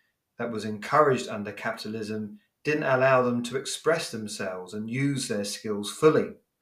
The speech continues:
And they were alienated from their fellow workers because they were often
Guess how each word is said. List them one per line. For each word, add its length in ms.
And 160
they 80
were 320
alienated 580
from 180
their 160
fellow 300
workers 580
because 360
they 80
were 220
often 560